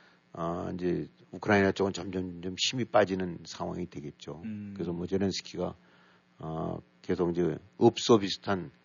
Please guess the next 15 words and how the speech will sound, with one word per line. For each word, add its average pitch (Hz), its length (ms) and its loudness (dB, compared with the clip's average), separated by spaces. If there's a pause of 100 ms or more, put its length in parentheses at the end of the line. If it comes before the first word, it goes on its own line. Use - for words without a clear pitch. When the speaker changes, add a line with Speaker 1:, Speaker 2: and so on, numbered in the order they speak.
(120)
Speaker 1:
애원의 101 500 6 (360)
이제 90 120 -2
이런 101 360 2 (580)
메시지를 95 480 4
계속 - 300 -6
보내고 85 320 0
있다는데, 78 680 -10
Speaker 2:
네. 104 160 -10 (520)
Speaker 1:
아, 82 320 -4
뭐 113 220 10
유럽 127 320 12
쪽에 123 720 10 (840)
아, 101 200 2
동맹들이 110 960 8
이제 95 480 4